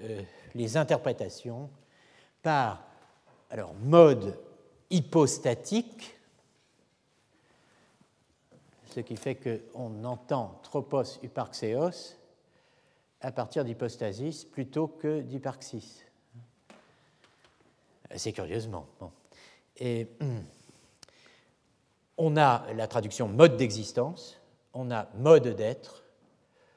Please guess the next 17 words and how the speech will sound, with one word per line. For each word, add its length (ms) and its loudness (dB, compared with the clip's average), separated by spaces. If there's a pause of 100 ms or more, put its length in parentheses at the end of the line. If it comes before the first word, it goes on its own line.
(560)
le 180 -6
cas 220 -4
échéant 420 -4
même 300 -4
mode 420 6 (140)
d'hyparxis 880 -10 (280)
ou 40 -18
d'hyparxis. 800 -18 (540)
On 80 -8
n'a 140 -2
pas, 300 0
à 140 4
ma 140 2
connaissance, 580 -2
mais 120 -12
bon, 200 -12
je 140 -20